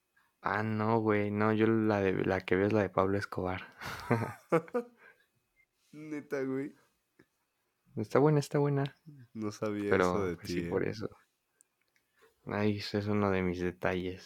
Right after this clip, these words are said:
Speaker 1: ese es uno de mis sucios secretos.
Speaker 2: <laughs> ¿De tus guilty pleasures?
Speaker 1: Así es, así es. Pero no mames. Vamos a hablar de acentos. Ya en otros idiomas, en esos ya no sé,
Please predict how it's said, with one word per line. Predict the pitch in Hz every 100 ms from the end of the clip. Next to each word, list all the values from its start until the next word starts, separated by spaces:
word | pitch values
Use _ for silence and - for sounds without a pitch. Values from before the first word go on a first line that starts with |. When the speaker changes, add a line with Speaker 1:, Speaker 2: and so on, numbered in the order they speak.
| 113
Speaker 1:
ese | 110
es | 104 - -
uno | 107 104
de | 98
mis | 95
sucios | 92 101 104 95
secretos. | 87 - 92 90 - - - - -
Speaker 2:
<laughs> | _ _ -
¿De | 98
tus | - 104 101 117 - _
guilty | 110 107 107 110
pleasures? | - 110 110 - 156 - - _ _ _ _ _ _ _ _ _ _ _ _ _ _ _
Speaker 1:
Así | 104 -
es, | 98 98
así | 92 95
es. | 107 - - _ _ _ _ _ _ _ _ _ _
Pero | 98 98
no | 101
mames. | 104 104 104 110 107 - _ _ _ _ _ _ _ _ _ _ _ -
Vamos | 104 110
a |
hablar | 95 95 104
de | 101
acentos. | - 95 92 - 101 - - _ _
Ya | 92
en | 95
otros | 98 98 113
idiomas, | 101 92 92 98
en |
esos | 101 110 104
ya | 98
no | 98 95
sé, | - 98